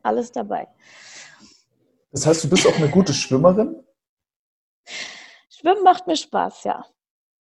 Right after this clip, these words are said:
Speaker 2: Wow, okay. Krass.
Speaker 1: <laughs> Ja, das, äh,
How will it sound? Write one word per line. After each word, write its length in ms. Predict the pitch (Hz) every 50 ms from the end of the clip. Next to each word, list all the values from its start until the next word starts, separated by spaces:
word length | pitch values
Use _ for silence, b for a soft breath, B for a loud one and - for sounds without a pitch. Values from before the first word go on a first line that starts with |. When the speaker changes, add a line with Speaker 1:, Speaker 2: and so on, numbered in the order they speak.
| _ _ _ _ _ _ _ _ _ _ _ _
Speaker 2:
Wow, 300 | - 120 127 131 117 - 101
okay. 360 | - - 127 113 131 196 226 - - _ _ _ _ _ _ _ _ _
Krass. 320 | - - 285 - - - - -
Speaker 1:
<laughs> 100 | 269 - - - - 247 - - _ _ _ _ - - - - 262 262 - - B 466 B B B B B B B - - -
Ja, 240 | - 226 220 220 220 214
das, 360 | 214 214 233 214 - - -
äh, 400 | - - 202 202 196 202 226